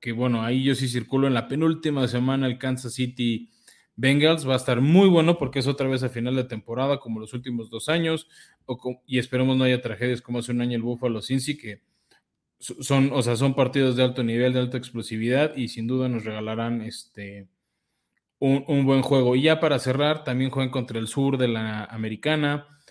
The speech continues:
donde hay dos equipos muy débiles, un equipo medio débil, que estamos hablando de los dos muy débiles, Indianapolis y los Tejanos.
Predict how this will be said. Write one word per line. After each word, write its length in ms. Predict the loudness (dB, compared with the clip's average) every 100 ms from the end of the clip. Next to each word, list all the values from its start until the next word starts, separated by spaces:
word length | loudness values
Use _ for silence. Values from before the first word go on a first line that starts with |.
| _ _ -2
donde 800 | 0 2 2 0 -2 -6 -12 -10
hay 760 | -6 -4 -4 -4 -4 -6 -10 _ 4
dos 240 | 8 8
equipos 320 | 6 2 0
muy 160 | 2 4
débiles, 520 | 4 4 2 0 0
un 120 | -2
equipo 280 | -2 -2 -4
medio 240 | -4 -4 -2
débil, 460 | 0 0 -2 -8 _ _ _ _ _ _
que 100 | -10
estamos 260 | -2 0 2
hablando 220 | 2 4
de 40 | 2
los 100 | 2
dos 140 | 0
muy 120 | 2
débiles, 500 | 2 2 0 -4 -8
Indianapolis 960 | -2 0 2 0 0 -2 0 -2 -6 -18 _ _ _ _
y 80 | -6
los 200 | -4 -4
Tejanos. 720 | -6 0 0 2 -2 -6 -16